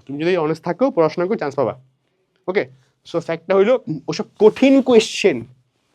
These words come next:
ওসব ডেমো ক্লাসে কোডিং কোয়েশ্চেন যাইও না, নিজে জাজ করো, নিজে ক্লাস করো, নিজে বুঝো। ওকে?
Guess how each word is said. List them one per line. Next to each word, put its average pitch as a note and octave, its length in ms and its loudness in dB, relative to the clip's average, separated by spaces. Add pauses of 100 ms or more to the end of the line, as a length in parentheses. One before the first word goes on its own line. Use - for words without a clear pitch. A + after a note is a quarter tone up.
(160)
ওসব D3+ 200 -6
ডেমো F3+ 320 2
ক্লাসে A#3 280 4
কোডিং G3 280 0
কোয়েশ্চেন F#3+ 280 0
যাইও C#3 220 0
না, G#3+ 140 -2 (920)
নিজে C#3 140 4
জাজ D#3+ 200 0
করো, G#3 200 -4
নিজে D3+ 220 -6
ক্লাস E3+ 280 0
করো, G3 140 0
নিজে D3+ 200 0
বুঝো। D#3+ 340 0 (500)
ওকে? D3+ 200 -2